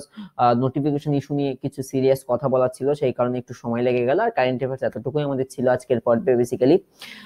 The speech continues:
আহ, thank you। আহ, অবশ্যই তোমরা ভালো থেকো, সুস্থ থেকো এবং নিজের খেয়াল রেখো, পরিবারের খেয়াল রেখো। দেখতে থাকো The Way of Solution, ready to fight for competitive exam। আর অবশ্যই তোমরা কোচিং নিতে আমার কাছে বিশেষ করে বা আমাদের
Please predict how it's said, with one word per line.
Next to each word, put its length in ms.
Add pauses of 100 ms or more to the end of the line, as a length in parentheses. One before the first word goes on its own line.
(120)
আহ, 300
thank 180
you। 120 (280)
আহ, 160
অবশ্যই 320
তোমরা 240
ভালো 240
থেকো, 200
সুস্থ 280
থেকো 200
এবং 180
নিজের 400
খেয়াল 220
রেখো, 160
পরিবারের 440
খেয়াল 240
রেখো। 280 (300)
দেখতে 220
থাকো 180
The 120
Way 200
of 60 (120)
Solution, 340
ready 240
to 80
fight 240 (100)
for 120 (100)
competitive 520
exam। 220 (360)
আর 240 (100)
অবশ্যই 340
তোমরা 220
কোচিং 380
নিতে 240
আমার 300
কাছে 240
বিশেষ 320
করে 240
বা 140
আমাদের 380